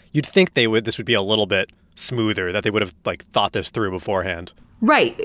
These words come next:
Speaker 2: We talk a lot, a, a lot in Puck, and our What I'm Hearing Plus articles about one of the big issues get, is getting people to actually <laughs> download an app and open the app.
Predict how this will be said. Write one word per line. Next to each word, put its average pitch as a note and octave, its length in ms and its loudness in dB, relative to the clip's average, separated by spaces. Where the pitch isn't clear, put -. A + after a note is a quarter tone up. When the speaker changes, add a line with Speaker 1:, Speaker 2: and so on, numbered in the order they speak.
Speaker 2:
We A3+ 260 8
talk A3 280 4
a G#3 40 8
lot, F#3 260 8
a, - 320 4
a - 20 8
lot F#3+ 240 8
in G3 100 8
Puck, D#3 260 2
and E3+ 160 2
our E3 220 6
What D#3 340 2
I'm E3+ 80 4
Hearing E3 220 4
Plus G#3 220 4
articles E3+ 340 4
about D#3+ 180 4
one E3 140 6
of E3 60 2
the E3+ 80 4
big D#3+ 260 2
issues D#3+ 340 6
get, D3+ 200 4
is D3+ 160 2
getting E3+ 180 6
people E3 220 6
to - 100 2
actually D#3+ 340 2
<laughs> - 20 -4
download F3 440 6
an E3+ 140 6
app D#3 220 4
and D#3 100 2
open G#3+ 260 6
the D#3+ 120 6
app. D#3 320 4